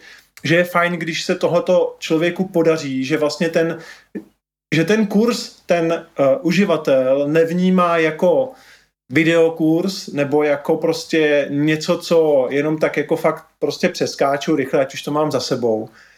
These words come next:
Ale když to vnímá jako hru, protože když, kdy-, prostě někde, eh, hraješ, hraješ hru, tak si jako taky,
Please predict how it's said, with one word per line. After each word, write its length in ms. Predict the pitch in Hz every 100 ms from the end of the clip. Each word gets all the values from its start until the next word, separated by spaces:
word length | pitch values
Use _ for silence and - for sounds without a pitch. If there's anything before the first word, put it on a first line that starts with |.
| - _ -
Ale 180 | 156 156
když 200 | 160 156
to 120 | 170
vnímá 360 | 160 160 156
jako 300 | 147 143 180
hru, 240 | 151 147 143
protože 340 | 131 143 143
když, 420 | 143 - - - 120
kdy-, 220 | 131 120 -
prostě 300 | - - 147
někde, 400 | 131 147 143 139
eh, 260 | 127 123
hraješ, 540 | 127 143 139 151 - 196
hraješ 360 | 120 135 151 143
hru, 140 | 135
tak 200 | 135 135
si 120 | - 151
jako 380 | 139 156 143 - - - _
taky, 380 | - 143 170 -